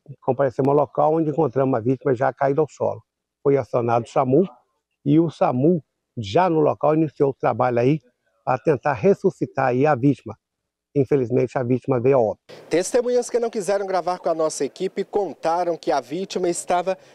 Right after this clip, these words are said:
Speaker 2: neste local fazendo uso de bebidas alcoólicas com outros amigos, quando de repente um carro parou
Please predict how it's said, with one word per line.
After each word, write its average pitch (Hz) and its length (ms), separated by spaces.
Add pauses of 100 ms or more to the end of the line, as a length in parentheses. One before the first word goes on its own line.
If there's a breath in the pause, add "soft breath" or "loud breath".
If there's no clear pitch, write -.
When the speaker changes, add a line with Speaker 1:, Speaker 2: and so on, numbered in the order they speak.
(120 soft breath)
Speaker 2:
neste 220 420
local 175 480 (180 soft breath)
fazendo 180 440
uso 180 180
de 160 80
bebidas 151 420
alcoólicas 170 640
com 196 120
outros 170 500
amigos, 127 500
quando 233 240
de 226 80
repente 233 500 (300 soft breath)
um 156 100
carro 139 360
parou 156 520